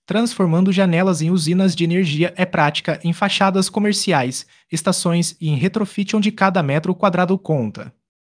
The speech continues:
Além do aspecto econômico, o vidro gerador altera o microclima interno,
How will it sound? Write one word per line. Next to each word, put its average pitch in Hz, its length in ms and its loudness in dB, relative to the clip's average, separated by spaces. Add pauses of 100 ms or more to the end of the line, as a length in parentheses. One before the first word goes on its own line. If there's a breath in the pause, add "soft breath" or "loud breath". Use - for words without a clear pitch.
(140)
Além 120 180 2
do 170 120 2
aspecto 180 420 0
econômico, 135 680 -2 (200 soft breath)
o 165 80 0
vidro 170 280 2
gerador 175 400 2
altera 165 300 2
o 160 60 2
microclima 180 520 0
interno, 120 520 0